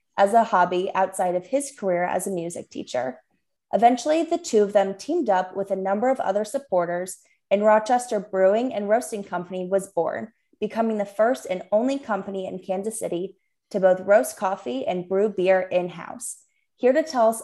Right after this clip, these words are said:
all about this one-of-a-kind concept is Marshall. Welcome to the podcast.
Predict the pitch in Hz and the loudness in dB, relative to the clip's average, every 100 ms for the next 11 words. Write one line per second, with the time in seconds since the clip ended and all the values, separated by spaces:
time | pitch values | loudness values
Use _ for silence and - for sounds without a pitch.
0 | - 196 240 226 202 - 180 190 180 190 | 2 4 4 2 2 -2 -10 -6 -4 -2
1 | 220 269 269 277 294 185 170 - 107 - | -2 -2 -4 -4 -4 -4 -4 -4 -6 -8
2 | _ _ _ - 196 233 320 - 185 202 | _ _ _ -4 -2 0 0 0 -4 -6
3 | - _ - 190 190 220 233 269 262 302 | -10 _ -2 0 2 0 0 -2 2 2
4 | - 233 - - - | 2 -4 -4 -6 -16